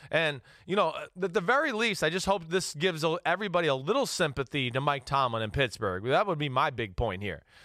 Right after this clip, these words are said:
I mean, everybody talked about lack of institutional control when it came to Antonio Brown and Mike Tomlin, and we're seeing right now that, man, there's not many institutions that can control this guy.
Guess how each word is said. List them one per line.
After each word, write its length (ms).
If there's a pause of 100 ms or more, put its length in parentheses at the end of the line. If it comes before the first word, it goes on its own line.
(100)
I 60
mean, 180
everybody 420
talked 240
about 200
lack 340
of 120
institutional 640
control 680 (220)
when 140
it 80
came 200
to 80
Antonio 560
Brown 320
and 120
Mike 180
Tomlin, 380
and 100
we're 120
seeing 360
right 220
now 320
that, 260 (360)
man, 240
there's 200
not 180
many 240
institutions 680
that 140
can 120
control 420
this 160
guy. 320